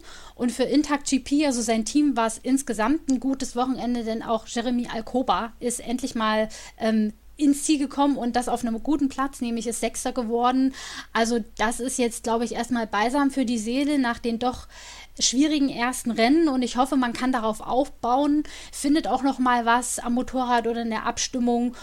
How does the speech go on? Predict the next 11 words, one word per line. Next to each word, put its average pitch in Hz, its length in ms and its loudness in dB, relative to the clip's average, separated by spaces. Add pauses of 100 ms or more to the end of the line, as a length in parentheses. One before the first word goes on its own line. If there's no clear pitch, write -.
(120)
um 247 180 2
dann 240 140 0
vielleicht 240 280 0
auch 233 100 -4
noch 240 120 -2
mal 233 120 -2
ein 226 100 -2
bisschen 233 240 -2
das 220 120 -4
Tempo 254 280 -2
anzuziehen 233 680 -4